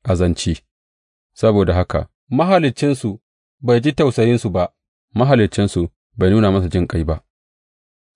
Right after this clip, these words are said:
A wannan rana Ubangiji zai tankaɗe daga Yuferites mai gudu zuwa rafin Masar, kuma, ya Isra'ilawa, za a tattara ku ɗaya-ɗaya, kuma a wannan rana zai busa ƙaho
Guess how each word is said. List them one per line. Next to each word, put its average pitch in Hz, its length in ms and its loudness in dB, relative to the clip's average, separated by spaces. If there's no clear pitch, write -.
A 127 100 0
wannan 107 320 4
rana 90 460 0
Ubangiji 107 360 2
zai 107 140 2
tankaɗe 95 440 -2
daga 87 180 0
Yuferites 85 680 -4
mai 98 200 2
gudu 113 260 2
zuwa 98 280 4
rafin 95 420 2
Masar, 92 340 -2
kuma, 104 360 2
ya 98 240 2
Isra'ilawa, 104 840 2
za 113 240 4
a 110 60 2
tattara 90 440 0
ku - 120 -10
ɗaya-ɗaya, 101 520 0
kuma 107 320 0
a 92 100 2
wannan 113 340 4
rana 92 360 2
zai 107 240 2
busa 98 340 0
ƙaho 92 420 -2